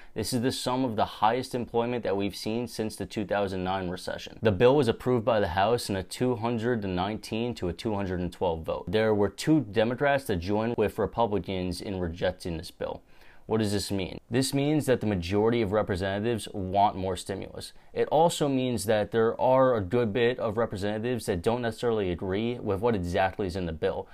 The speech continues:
So again, guys, this doesn't mean that we aren't going to get stimulus. It probably means that we're gonna see ad-,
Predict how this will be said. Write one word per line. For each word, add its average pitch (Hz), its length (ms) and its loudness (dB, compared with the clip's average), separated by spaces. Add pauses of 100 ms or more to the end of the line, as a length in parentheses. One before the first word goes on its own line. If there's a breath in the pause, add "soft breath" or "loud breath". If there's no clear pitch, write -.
(160 loud breath)
So 113 200 4
again, 135 280 2
guys, 90 260 4
this 95 100 0
doesn't 139 280 0
mean 135 100 0
that 117 140 2
we 104 100 0
aren't 110 240 -2
going 110 160 -2
to 98 60 -2
get 95 180 -2
stimulus. 113 560 0
It 110 160 -2
probably 123 800 0
means 113 480 -2
that 98 320 2
we're 95 140 -2
gonna 107 320 -2
see 101 320 -2
ad-, 87 180 -2